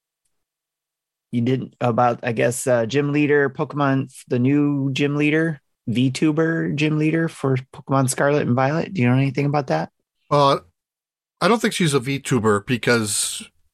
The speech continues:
Speaker 2: that whole, that whole world is animated. That's just her. But yeah, it's a, Iono. She's annoying as hell. I hate her already.
Speaker 1: <laughs>
Speaker 2: But other
Speaker 1: Wow,
Speaker 2: people
Speaker 1: tell us how you really feel, Jesse.
Speaker 2: But other people love her for that same reason. It's basically a YouTuber, a high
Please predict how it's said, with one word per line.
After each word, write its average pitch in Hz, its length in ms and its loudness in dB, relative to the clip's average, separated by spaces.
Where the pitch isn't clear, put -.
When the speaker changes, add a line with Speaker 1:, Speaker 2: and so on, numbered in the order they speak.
Speaker 2:
that 139 200 2
whole, 135 120 -4
that 139 220 2
whole 131 220 2
world 123 260 4
is 101 120 0
animated. 95 540 0
That's 104 160 0
just - 240 -4
her. 101 400 0
But 117 280 -2
yeah, 127 260 2
it's 120 180 -4
a, 156 120 -2
Iono. 156 600 4
She's - 280 -2
annoying 120 580 2
as 123 160 0
hell. 110 360 2
I 127 140 2
hate 135 280 2
her 127 180 4
already. 107 480 2
Speaker 1:
<laughs> - 60 -8
Speaker 2:
But 180 140 4
other 190 180 4
Speaker 1:
Wow, 147 180 4
Speaker 2:
people 165 140 4
Speaker 1:
tell 160 140 6
us 190 120 2
how 185 120 4
you 180 180 4
really 165 340 4
feel, 127 380 -2
Jesse. 147 340 -2
Speaker 2:
But 170 140 2
other 208 320 4
people 214 360 2
love 175 220 4
her 156 160 4
for 147 200 0
that 135 200 2
same 127 260 0
reason. 110 320 0
It's 110 120 0
basically 254 480 0
a - 20 2
YouTuber, 214 680 2
a 160 120 4
high 185 340 2